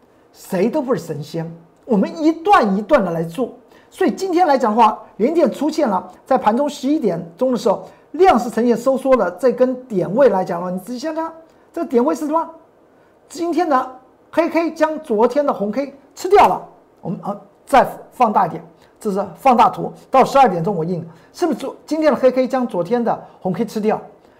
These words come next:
昨天是一次，它刚刚突破五十九点一元这道颈线，也就是前波，也就在我刚刚讲到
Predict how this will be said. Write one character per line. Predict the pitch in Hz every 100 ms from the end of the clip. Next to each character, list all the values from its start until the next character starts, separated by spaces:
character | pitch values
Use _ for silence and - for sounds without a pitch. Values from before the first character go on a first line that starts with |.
| _ _
昨 | - 339
天 | 370 415
是 | 339 - - _
一 | 285 403
次， | 415 - 440 440 - - _ _ _ _
它 | - 381 - - _ _
刚 | 440 427
刚 | 330 427 415
突 | - 277
破 | 294 - - - _
五 | - 180 196
十 | 302
九 | 302 220 233
点 | 277 190 160 165
一 | 339
元 | 214 175 185 - _
这 | - 302
道 | 180 254 175
颈 | - 160
线， | 262 185
也 | 156
就 | 233
是 | - 180 - -
前 | - - 208
波， | 233 294 294 - -
也 | 170
就 | 170 220
在 | 226 175 - - _ _ _ _ _ _
我 | 226
刚 | - 139
刚 |
讲 | 135 120
到 | 165 -